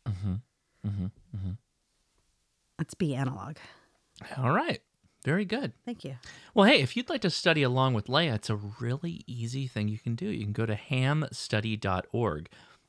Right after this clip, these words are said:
Speaker 1: which is a fantastic resource for taking practice exams. And just like Leia did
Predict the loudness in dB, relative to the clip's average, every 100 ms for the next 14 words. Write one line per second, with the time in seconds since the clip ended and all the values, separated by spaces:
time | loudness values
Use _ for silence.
0 | _ -10 -8 -2 0 -2 0 2 2 2
1 | 0 -2 -2 -6 -8 -8 -4 -2 -2 -2
2 | -2 -4 -8 -6 -4 -2 -2 2 2 2
3 | -4 -8 -4 -2 -2 0 0 2 2 2
4 | 2 2 2 4 4 2 2 -2